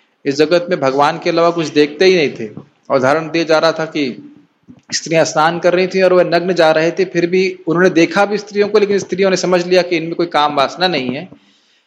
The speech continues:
और इस कारण से उन्होंने अपने शरीर को नहीं ढका था। लेकिन व्यासदेव जब गए तो उन्हें शरीर को ढक दिया था। इसका अर्थ ये नहीं कि व्यासदेव में काम वासना है, लेकिन वह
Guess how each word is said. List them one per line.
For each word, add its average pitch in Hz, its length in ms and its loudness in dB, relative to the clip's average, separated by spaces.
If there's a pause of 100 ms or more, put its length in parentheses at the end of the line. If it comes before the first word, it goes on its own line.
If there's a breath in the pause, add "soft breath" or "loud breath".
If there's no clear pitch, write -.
(160 soft breath)
और 156 220 4
इस 156 80 -6
कारण 160 300 -2
से 175 160 -4
उन्होंने 160 200 -2
अपने 151 400 -8
शरीर 147 260 0
को 156 100 -4
नहीं 196 200 2
ढका 139 240 2
था। 139 100 -6
लेकिन 143 200 -6
व्यासदेव 143 600 0
जब - 160 -14
गए 160 220 4
तो 175 120 -6
उन्हें 147 100 -8
शरीर 139 200 -6
को 143 100 -8
ढक 113 260 -6
दिया 113 140 -8
था। - 160 -18 (180)
इसका 147 180 2
अर्थ 160 140 0
ये 175 120 2
नहीं 196 120 0
कि 190 80 0
व्यासदेव 165 400 0
में 170 100 -8
काम 147 380 -2
वासना 151 340 -2
है, 202 100 -2
लेकिन 208 260 0
वह 160 220 2